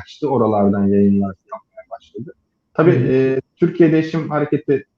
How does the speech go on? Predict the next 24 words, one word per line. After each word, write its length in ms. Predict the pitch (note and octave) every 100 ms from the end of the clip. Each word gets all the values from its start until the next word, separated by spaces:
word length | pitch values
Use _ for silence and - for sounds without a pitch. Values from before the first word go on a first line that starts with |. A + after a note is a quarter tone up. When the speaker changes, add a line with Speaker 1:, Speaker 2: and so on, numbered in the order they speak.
| -
Speaker 1:
Türkiye 200 | C#3+ C#3
Değişim 240 | C3 B2+ D#3+
Partisi'nin 760 | C#3+ C3 - C3 C#3+ D3 A#2
de 240 | F3 G3+ -
Twitter'da, 800 | - E3+ E3 B2+ G#2 C#3+ - - -
e, 40 | G2+ G2 G2+ G2+
üç 160 | C3 D3
yüz 100 | D3+
elli 220 | D#3 D3+
bine 120 | C#3
yakın 280 | A#2+ F3 F3
takipçisi 560 | D3 C#3+ D3 - -
olduğu 340 | B2+ G2+ F#2+ F#2
görüldü. 520 | F#2+ F#2 G2 F3 G3+ _ _ _
Ancak 380 | E3+ G3 F3+ E3
bu 120 | G3
takipçilerin 1080 | G3 D#3 D3+ D3+ - F#3+ A3 G3+ - C3+ G3 A3+ -
daha 200 | D3+ F#3+
sonra 500 | - C#3 C#3+ G#3 -
sahte 600 | _ D#3 C#3+ - D#3+ D#3 - -
takipçi 480 | G2+ G2+ G2 -
yani 200 | G2 F#2 F2+
olduğu 540 | A2+ G#2 G2+ A#2+ G3 F3
ve 300 | F#3 G3